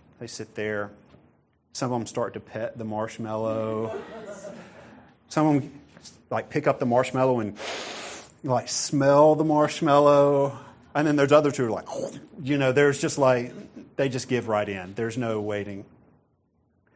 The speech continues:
So they were testing this. Why, you know, why are some kids able to hold off and wait for the better thing at the end?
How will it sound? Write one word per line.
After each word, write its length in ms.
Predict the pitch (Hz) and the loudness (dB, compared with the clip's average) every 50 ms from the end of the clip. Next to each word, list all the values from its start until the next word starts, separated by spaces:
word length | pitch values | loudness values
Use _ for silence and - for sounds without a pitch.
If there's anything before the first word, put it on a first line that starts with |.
| _ _ | _ _
So 120 | - 190 165 | -4 0 2
they 120 | 180 185 | 2 2
were 100 | 180 180 | 2 0
testing 360 | 170 - 220 233 - - 180 | -4 -4 -6 -6 -4 -2 -2
this. 120 | 147 131 - - - - | -2 -4 -6 -12 -6 -4
Why, 320 | 170 151 160 185 196 196 | -2 0 0 0 0 -2
you 160 | 175 - 156 | -4 -4 -4
know, 140 | 139 131 123 | -2 -2 -4
why 260 | 131 127 147 135 151 | -4 -4 -4 -2 -2
are 80 | 160 147 | -2 -4
some 240 | - - 151 151 156 | -4 -2 -2 -4 -4
kids 440 | 156 - 156 135 135 131 120 - - | -4 -4 -4 -4 -4 -6 -8 -10 -6
able 320 | 147 120 123 123 131 131 123 | -4 -4 -2 -2 -4 -4 -6
to 420 | - - - 117 104 101 92 87 - _ _ _ _ | -8 -8 -6 -6 -6 -6 -8 -12 -16 _ _ _ _
hold 300 | - - 123 127 131 123 | -8 -6 -4 -2 0 2
off 420 | 117 120 147 196 170 - - - _ _ - | 2 2 2 0 -2 -6 -16 -20 _ _ -8
and 340 | 127 120 113 104 98 101 - - _ | -6 -6 -6 -6 -8 -10 -14 -18 _
wait 260 | - 113 127 143 143 - | 0 0 0 0 0 -2
for 100 | - 139 | -6 -6
the 100 | 117 104 | -6 -4
better 360 | 90 - 131 127 139 139 131 | -4 -4 -2 0 -2 -2 -2
thing 300 | - - 139 139 143 143 | -4 -6 -4 -2 -2 -4
at 100 | 123 - | -4 -6
the 140 | 117 104 110 | -10 -10 -8
end? 340 | 113 120 127 143 156 - | -10 -8 -8 -8 -10 -12